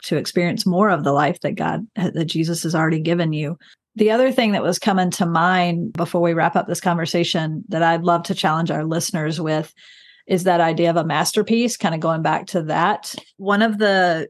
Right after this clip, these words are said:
questions that we have in the study guide, if you get a copy of the Ruach Journey study guide, the group discussion questions are on page eleven, and then there's some continuing discussions between sessions on page thirteen and fourteen. One of the things that I think would be really good for our listeners to do, just one of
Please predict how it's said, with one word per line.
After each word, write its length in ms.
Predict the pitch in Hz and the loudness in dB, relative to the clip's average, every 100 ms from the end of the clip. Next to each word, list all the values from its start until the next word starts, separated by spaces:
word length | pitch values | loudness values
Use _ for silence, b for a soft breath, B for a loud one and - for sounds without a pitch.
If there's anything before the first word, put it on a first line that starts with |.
| _ _ _ - | _ _ _ -2
questions 480 | 175 165 202 185 | -2 0 -2 -2
that 200 | 180 151 - - | -2 -4 -8 -4
we 100 | 185 | 0
have 220 | 180 175 | 2 0
in 80 | 170 | -2
the 80 | 165 | -4
study 260 | 175 170 | -2 0
guide, 180 | 190 190 | 2 2
if 140 | 175 | 0
you 100 | 214 | 0
get 200 | 208 185 | 0 0
a 60 | 185 | 0
copy 360 | 202 190 208 196 | 0 0 2 0
of 120 | 175 | 0
the 40 | |
Ruach 300 | 170 170 165 | 0 2 0
Journey 280 | 170 165 175 | -4 -6 -6
study 360 | 156 175 175 175 | -6 -4 -4 0
guide, 460 | 185 196 214 190 | 2 4 2 0
the 360 | 175 165 160 160 | 0 0 0 -6
group 260 | 175 180 190 | -2 -4 -2
discussion 420 | 175 165 - 180 | -2 -2 0 0
questions 400 | 185 180 196 180 | 0 0 0 2
are 80 | 165 | 2
on 120 | 160 | 2
page 240 | 180 170 | 0 0
eleven, 380 | 165 156 170 196 | 0 2 2 2
and 100 | 170 | 2
then 120 | 170 | 2
there's 200 | 175 175 | 2 2
some 160 | - 165 | 0 -2
continuing 680 | - 165 - 165 180 180 175 | -2 -4 -2 0 2 2 2
discussions 500 | 175 180 170 190 170 | 0 -2 -2 -2 -2
between 340 | 170 175 165 | -4 -4 -2
sessions 460 | - 165 - 180 165 | 0 -2 0 -2 -2
on 120 | 156 | -2
page 200 | 175 - | -2 -2
thirteen 380 | 185 - 190 180 | -4 0 0 0
and 120 | 175 | 2
fourteen. 540 | 170 160 233 233 247 B B B B B - | 0 0 0 2 0 B B B B B -8
One 300 | 196 196 202 | 0 2 4
of 100 | 226 | 4
the 80 | 233 | 2
things 280 | 233 196 | 2 2
that 100 | 190 | 4
I 120 | 180 185 | 2 2
think 220 | 196 190 | 0 0
would 140 | 180 | 0
be 100 | 175 | 0
really 340 | 170 175 180 175 | 0 2 2 2
good 360 | 180 170 170 | 2 2 0
for 120 | 170 | 0
our 120 | 165 165 | 0 0
listeners 420 | 170 - 165 151 | -2 -2 -4 -4
to 120 | 175 | -4
do, 200 | 160 160 | -2 -4
just 200 | 165 - | -4 -4
one 160 | 170 | -4
of 80 | 156 | -4